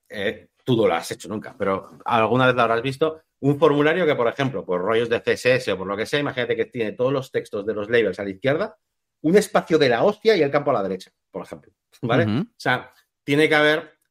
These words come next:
Speaker 1: eh, o sea, lo, no, no puede haber elementos, eh, flotando, ¿vale? Y separados que, y que no tengan puto sentido.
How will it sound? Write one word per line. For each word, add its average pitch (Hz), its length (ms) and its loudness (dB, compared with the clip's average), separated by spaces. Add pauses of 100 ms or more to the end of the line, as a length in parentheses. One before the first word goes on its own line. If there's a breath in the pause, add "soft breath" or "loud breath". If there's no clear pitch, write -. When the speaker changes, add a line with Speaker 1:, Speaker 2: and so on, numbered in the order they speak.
Speaker 1:
eh, 123 280 2
o 104 420 -6
sea, 117 140 -2
lo, 117 260 -4
no, 127 220 -2
no 139 180 0
puede 160 140 6
haber 151 160 4
elementos, 139 680 0
eh, 104 880 2
flotando, 131 640 0
¿vale? 120 380 -2
Y 98 400 -4
separados 110 580 0
que, - 100 -8
y 101 120 -10
que 101 40 -6
no 104 80 -4
tengan 101 540 -4
puto 95 140 -10
sentido. 117 520 -2